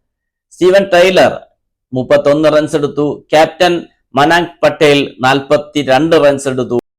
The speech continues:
ആരൺ ജോൺസ് മുപ്പത്തൊന്ന് റൺസ് എടുത്തു. എന്നാൽ കഴിഞ്ഞ കളിയിലെ ഹീറോ കോറി ആൻഡേഴ്സണും ഹർമീത് സിംഗിനും കാര്യമായി ഇത്തവണ ഒന്നും ചെയ്യാൻ കഴിഞ്ഞില്ല. പതിനൊന്ന് റൺസ് മാത്രമാണ് കോറി ആൻഡേഴ്സൺ സ്കോർ ചെയ്തത്. ഹർമീത് സിംഗ്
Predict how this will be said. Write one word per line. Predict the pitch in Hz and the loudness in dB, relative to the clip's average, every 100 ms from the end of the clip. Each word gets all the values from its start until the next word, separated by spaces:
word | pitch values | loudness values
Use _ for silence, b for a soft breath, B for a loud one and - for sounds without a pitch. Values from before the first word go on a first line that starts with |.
| _ 127 | _ -2
ആരൺ | 151 185 190 | 0 2 2
ജോൺസ് | 180 175 170 160 151 139 - | 2 0 0 2 2 2 -2
മുപ്പത്തൊന്ന് | 135 123 135 135 131 | -6 -2 -2 0 0
റൺസ് | 123 127 123 | 0 0 -2
എടുത്തു. | 123 127 127 123 | -6 -6 -6 -4
എന്നാൽ | 147 156 147 | -2 0 0
കഴിഞ്ഞ | 180 175 202 214 | 0 0 0 0
കളിയിലെ | 202 170 160 151 156 | 2 2 2 2 0
ഹീറോ | 131 131 143 139 139 - - _ _ _ | 0 0 0 2 0 -2 -8 _ _ _
കോറി | 147 170 180 175 | 2 4 2 2
ആൻഡേഴ്സണും | 156 156 147 - - 135 135 131 - _ 120 | 0 0 0 0 -4 -4 -4 -8 -12 _ -4
ഹർമീത് | 127 147 160 - - | -2 -2 -4 -4 -6
സിംഗിനും | 139 139 131 123 - 135 | -2 -2 -2 -4 -4 0
കാര്യമായി | 131 135 131 123 123 117 113 120 | 0 0 0 0 2 0 -4 -8
ഇത്തവണ | - 120 123 | -2 0 0
ഒന്നും | 120 120 | -2 -4
ചെയ്യാൻ | - 120 120 | -4 -2 -2
കഴിഞ്ഞില്ല. | 117 120 120 117 123 151 B B B _ _ - | -2 -2 -4 -2 0 -2 B B B _ _ -2
പതിനൊന്ന് | 139 160 190 185 | -2 0 2 2
റൺസ് | 151 147 135 | 2 0 -2
മാത്രമാണ് | 135 127 127 127 120 120 113 - | -2 -2 -2 0 2 2 -2 -4
കോറി | 123 123 | -2 0
ആൻഡേഴ്സൺ | 120 120 117 123 | 2 0 -2 -4
സ്കോർ | 120 117 120 120 | -8 -2 -2 -2
ചെയ്തത്. | 120 117 123 | -8 -6 -6
ഹർമീത് | 110 123 143 156 - | -4 -4 -2 -4 -6
സിംഗ് | 143 143 139 | -8 -6 -6